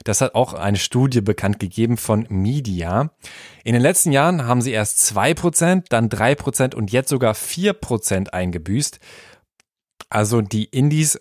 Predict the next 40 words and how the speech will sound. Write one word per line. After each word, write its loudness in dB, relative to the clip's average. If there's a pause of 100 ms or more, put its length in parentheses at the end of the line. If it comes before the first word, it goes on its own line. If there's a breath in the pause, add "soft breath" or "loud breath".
(120)
nehmen 4
immer 2
mehr 4
Raum 2
ein. 0 (240 soft breath)
Es -2
wird 2
auch 0
ein -2
Vielfaches 0
an 0
Musik -2 (200 soft breath)
von, 0
ähm, -2
Indies 2
hochgeladen 2
als -8
eben -2
von -2
Major-Labels. -2 (380 loud breath)
Und -4
Mark 0
Mulligan 2
von 0
Media 4
sagt 0
auf -6
Englisch, 0 (520 loud breath)
„Even 0
with 0
all 2
the -2
caveats -4
considered, 0
the -6
direction 0
of -8
travel -4
is -8
clear. -10